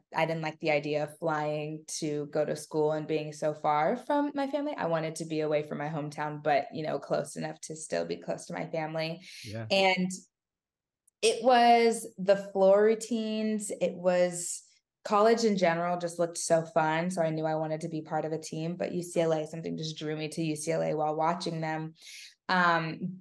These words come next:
Speaker 1: so it was those two schools, but it wasn't until I went to my first U C L A gymnastics summer camp and it sold me. <laughs> Um,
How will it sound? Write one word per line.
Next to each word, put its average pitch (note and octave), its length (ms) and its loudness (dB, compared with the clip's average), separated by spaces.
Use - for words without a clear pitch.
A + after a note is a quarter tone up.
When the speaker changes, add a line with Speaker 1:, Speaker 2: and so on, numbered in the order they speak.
Speaker 1:
so F#3 320 8
it - 20 6
was F3 160 2
those A3 320 6
two G#3 160 4
schools, F3 560 2
but F3 80 6
it E3+ 140 6
wasn't F3 480 -2
until E3+ 280 -2
I D#3+ 140 4
went D#3+ 280 2
to F3 200 2
my E3 140 0
first D#3 360 0
U D#3 120 -6
C D#3+ 160 -4
L D#3 160 2
A D#3 280 0
gymnastics D#3 640 -6
summer D#3 280 0
camp D3+ 420 -4
and D3+ 400 -4
it E3 180 0
sold D#3+ 380 -2
me. B3+ 520 4
<laughs> - 160 -4
Um, E3+ 640 2